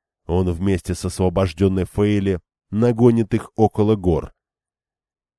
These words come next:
Когда мимо потянулись конюхи, ведя в поводу запасных лошадей, в тумане нарисовалась фигура девы.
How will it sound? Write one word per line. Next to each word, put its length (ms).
Когда 320
мимо 300
потянулись 580
конюхи, 640
ведя 360
в 80
поводу 420
запасных 580
лошадей, 560
в 120
тумане 640
нарисовалась 640
фигура 460
девы. 420